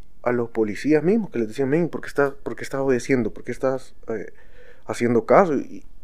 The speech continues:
y ellos no sabían ni qué responder, solo decían, "No sé, men, o sea, son mis órdenes, ¿qué quieres que te diga?".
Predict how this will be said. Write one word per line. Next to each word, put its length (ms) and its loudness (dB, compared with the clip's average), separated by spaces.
y 140 2
ellos 180 2
no 240 2
sabían 340 6
ni 80 2
qué 140 2
responder, 480 4
solo 180 -4
decían, 340 -4
"No 120 -2
sé, 240 0
men, 120 -6
o 60 -10
sea, 300 -6
son 260 0
mis 100 2
órdenes, 480 6
¿qué 120 -6
quieres 240 -4
que 80 -10
te 160 -4
diga?". 340 0